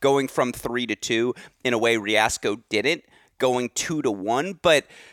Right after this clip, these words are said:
I think the struggles came from a place of physicality. I don't, you know, no one's gonna cl-, accuse her of being the best mover right now, and I think that's, that's just a, that's an improvable, right? That, that's something that Viedmanova,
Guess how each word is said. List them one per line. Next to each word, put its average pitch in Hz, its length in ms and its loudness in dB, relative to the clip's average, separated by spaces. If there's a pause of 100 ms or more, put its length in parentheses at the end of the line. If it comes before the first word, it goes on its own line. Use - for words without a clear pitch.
(340)
I 147 100 4
think 208 220 0
the 220 80 2
struggles 170 440 0
came 208 180 -2
from 147 140 -2
a 127 60 -4
place 135 280 -2
of - 80 -16
physicality. - 640 -4 (220)
I 123 120 6
don't, 131 180 2
you 135 60 0
know, 123 100 2
no 131 140 2
one's 156 180 -2
gonna 143 240 0
cl-, - 220 -8
accuse - 600 -4
her 135 140 0
of 110 80 -2
being 113 200 -2
the 107 60 -2
best 107 240 0
mover 113 440 -6 (160)
right 101 320 0
now, 92 300 0
and 110 100 0
I 110 80 2
think - 320 -6
that's, 143 400 0 (520)
that's - 220 4
just 190 180 -2
a, 139 280 6
that's 165 200 2
an 180 60 0
improvable, 147 560 -4
right? 135 220 2
That, 143 260 2
that's 139 220 2
something 151 340 0
that 117 340 2
Viedmanova, 113 840 0